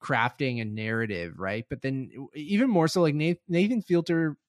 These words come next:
feels like he sets up moments and he kinda knows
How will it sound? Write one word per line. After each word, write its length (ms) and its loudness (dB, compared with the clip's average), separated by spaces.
feels 240 0
like 180 -2
he 240 -6
sets 440 -6
up 160 -4
moments 360 -6
and 80 -10
he 140 -6
kinda 280 -8
knows 440 -4